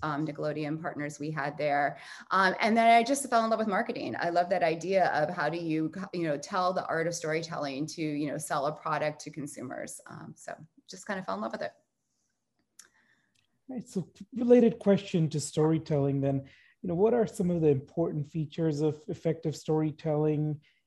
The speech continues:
Speaker 2: and what, what makes for good storytelling?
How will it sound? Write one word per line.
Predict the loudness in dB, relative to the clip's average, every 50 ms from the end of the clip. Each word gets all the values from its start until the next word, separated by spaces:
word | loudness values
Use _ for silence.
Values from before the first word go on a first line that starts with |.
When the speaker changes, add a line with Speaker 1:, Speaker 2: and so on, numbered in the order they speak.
| _ -6
Speaker 2:
and | -2 0 0 2 2 2 2
what, | 2 2 2 2 0
what | -2 -2 -2 -2 -2 0
makes | 2 4 4 4 2 0 -8 -12
for | -4 0 2 2 2
good | 4 2 0 0 -2
storytelling? | -10 -4 -2 0 2 2 0 -2 -4 -4 -4 -4 -2 -2 -4 -6 -8